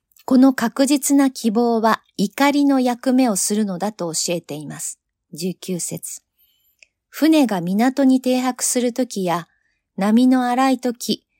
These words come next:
怒りを下ろすことによって安定させるような役目です。ヘブル人クリスチャンは嵐の時代を迎えていました。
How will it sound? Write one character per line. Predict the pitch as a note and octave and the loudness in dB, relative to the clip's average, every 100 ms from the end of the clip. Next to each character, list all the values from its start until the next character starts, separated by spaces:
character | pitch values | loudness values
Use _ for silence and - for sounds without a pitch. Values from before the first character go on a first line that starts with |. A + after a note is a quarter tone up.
| _ - | _ -12
怒 | F#3 C#4 C#4 | -4 0 0
り | D#4 | 2
を | B3+ | 0
下 | G3 | 0
ろ | A3+ | 0
す | A#3 - | -2 -4
こ | G3+ | -6
と | F#3+ | -6
に | F#3 E3+ | -6 -8
よ | D#3+ | -10
っ | _ - | _ -8
て | E3 - _ - | -8 -10 _ -10
安 | - A#3 C#4+ | -2 2 2
定 | - C#4+ | 0 -2
さ | C#4 C4 | -2 -2
せ | C4 | -2
る | B3+ B3+ | -2 0
よ | C#4 | 0
う | B3 | 0
な | F3+ | -2
役 | E3+ - F3 | -8 -12 -10
目 | F3 | -10
で | D#3 | -8
す。 | D#3+ - - _ _ _ _ _ _ - _ _ _ _ _ _ _ | -8 -10 -12 _ _ _ _ _ _ -20 _ _ _ _ _ _ _
ヘ | A3+ | 2
ブ | A#3 D4+ | 4 2
ル | D4+ | 2
人 | D4+ D4+ | 0 0
ク | D4+ | 0
リ | D#4 | -2
ス | D#4 | -2
チ | - A#3 | -2 -2
ャ | F#3+ | -2
ン | |
は | D#3+ E3+ D#3+ _ - | -4 -8 -10 _ -2
嵐 | B3 E4 D#4+ - | 2 2 2 0
の | G#3+ F#3 | 0 -2
時 | E3+ | -4
代 | F#3 F3+ F3+ | -2 -2 -4
を | F3+ | -6
迎 | F3+ G3+ G3 | -6 -4 -6
え | |
て | - | -4
い | F#3+ | -6
ま | F#3 F#3+ | -4 -6
し | - | -6
た。 | - - | -6 -12